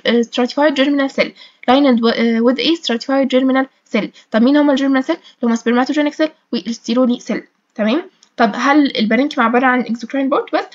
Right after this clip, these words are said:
لا، فيها اندوكراين بورت اللي هي الانترستيشال سيل اوف ليدنج، تمام؟ اللي هي كانت بتبقى ما بين السيمينيفرس تيبيول، بيبقى شكلها بوليهيدرال ان شيب، تمام؟ with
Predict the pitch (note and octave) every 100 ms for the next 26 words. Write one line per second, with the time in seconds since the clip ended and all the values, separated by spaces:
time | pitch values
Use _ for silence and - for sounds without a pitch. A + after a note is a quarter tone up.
0 | - - A3+ C#4+ C4 A#3+ C4 C4 C4 D#4
1 | A#3+ B3 A#3 B3 A#3+ C4+ C#4+ B3+ - C#4
2 | D4+ _ - - C4+ B3+ D#4 D#4+ _ -
3 | A3+ C#4+ - A#3+ C4 C4 A#3+ A3 A#3 A#3
4 | A#3 A#3 C#4+ C4 A3+ - B3+ C4+ C#4 -
5 | A#3+ F4+ C#4 - - C4 A3+ B3 B3+ B3+
6 | B3+ - A#3 C#4+ F#4+ - - - - A#3
7 | E4+ - _ - A#3+ B3+